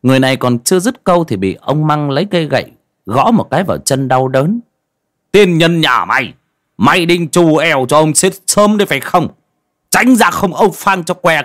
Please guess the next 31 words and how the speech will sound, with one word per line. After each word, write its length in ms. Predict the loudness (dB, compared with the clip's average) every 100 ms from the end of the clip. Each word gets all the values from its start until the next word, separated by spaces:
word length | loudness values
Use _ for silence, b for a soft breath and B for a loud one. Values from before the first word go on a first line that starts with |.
| -2
căng 260 | -2 -2
bây 100 | -2
giờ. 200 | 0 -2 -2 _ _ _ _ _ _
Xác 340 | -6 -2 -2 0
con 160 | 0
béo 260 | 4 4 4
ở 60 | 4
đâu?" 240 | 2 0 _ _ _ _ _ _ _ _ _ _ _ _ _ _ _ _
Người 180 | 0 2
này 220 | 2 0
dù 280 | 0 0 0
đang 180 | 0 -2
ôm 260 | 0 0 2
chân 220 | 0 0
nhăn 220 | -2 -2
nhó, 320 | -2 -2 -4 -8 _
xoa 280 | -8 -6 -4
dịu 220 | -4 -6
cơn 240 | -6 -2
đau, 260 | 0 -2 -4 _ -4
nhưng 220 | -2 -2
cũng 160 | -4
chẳng 260 | -4 -6 -6
dám 220 | -8 -8
cãi 260 | -8 -10 -8
lời 340 | -6 -6 -8 -12
ông 240 | -8 -6
già 160 | -6 -8
Măng, 280 | -6 -6 -6 _ _ _ _ _ _ _
bởi 200 | -2 -2
vì 280 | -6 -10